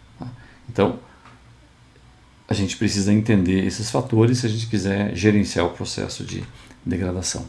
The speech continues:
né? Aqui tem uma lista que pega as coisas que a gente associa com o meio ambiente, né, com, com parâmetros climatológicos, vento, radiação, U V, né, radiação visível, invisível,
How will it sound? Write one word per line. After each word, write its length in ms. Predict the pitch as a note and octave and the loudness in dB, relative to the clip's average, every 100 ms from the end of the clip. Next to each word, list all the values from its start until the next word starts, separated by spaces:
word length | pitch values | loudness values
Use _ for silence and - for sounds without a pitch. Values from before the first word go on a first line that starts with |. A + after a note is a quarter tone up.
| - - | -16 -14
né? 180 | - A#2 - - - - | -12 -12 -16 -20 -8 -4
Aqui 220 | - C3 | -2 4
tem 160 | C3 | 6
uma 140 | G#2+ G2 | 8 6
lista 360 | F2+ E2+ - | 4 0 -4
que 140 | - - | -12 -6
pega 560 | F#2 F2 E2+ E2 E2+ - - - - - - | -4 -4 -4 -6 -6 -12 -20 -20 -20 -20 -12
as 140 | - | -10
coisas 400 | - F#2+ E2+ E2 | -2 -2 -2 -4
que 80 | - | -4
a 40 | E2 | -6
gente 460 | F#2 E2+ - F2 - | -6 -8 -8 -8 -6
associa 580 | - - - F2+ E2+ - | -6 -6 -4 -4 -4 -6
com 120 | - | -10
o 240 | - F2 A#2 | -8 -6 -4
meio 300 | E2+ E2 D#2+ | -2 0 -2
ambiente, 480 | D#2+ F2+ A#2 A2+ F2 | -2 2 2 0 -4
né, 220 | F#2 - | -8 -8
com, 140 | - - - - - - | -10 -10 -14 -20 -20 -18
com 140 | - E2+ | -8 -2
parâmetros 320 | F2+ F2+ - | -2 -2 -4
climatológicos, 760 | F#2 E2+ E2 F#2+ A2 - - | -4 -2 0 2 2 0 -8
vento, 720 | - G#2+ A2+ G#2 - - - - - - - - - - - | 0 6 8 6 4 -8 -10 -12 -14 -20 -20 -20 -20 -14 -4
radiação, 1040 | - F#2+ F2+ E2+ - G2+ G#2+ G#2 E2+ D2 D#2 - - - - | 2 2 0 -2 -2 4 6 6 4 -2 -8 -18 -20 -20 -6
U 100 | F2+ | -4
V, 540 | D#2 F2 F#2+ F#2+ D#2+ D2+ F2 B2+ A2+ | 0 4 6 6 4 -4 -10 -10 -8
né, 320 | E2 E2+ E2 D#2+ D#2+ | -4 -4 -4 -8 -8
radiação 520 | D#2+ D#2+ - D#2+ D#2+ - - - - - - _ | -6 -6 -6 -6 -6 -12 -20 -20 -20 -20 -20 _
visível, 800 | - E2+ E2 G2 A2+ - E2 D#2 | -8 -4 2 6 6 6 2 0
invisível, 800 | D#2+ E2+ E2+ F2+ G#2 G2 E2+ E2 | -2 -2 -2 2 4 4 2 -2